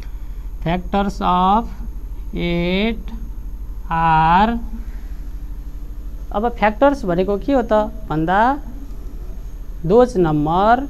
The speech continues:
which divides exactly to the given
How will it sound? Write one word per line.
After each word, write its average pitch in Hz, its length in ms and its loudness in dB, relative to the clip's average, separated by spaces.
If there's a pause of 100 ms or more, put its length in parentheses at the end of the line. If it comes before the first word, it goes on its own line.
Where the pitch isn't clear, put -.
(500)
which 220 400 2 (120)
divides 185 760 2 (1200)
exactly 202 800 8 (800)
to 214 100 4
the 233 120 4
given 165 440 6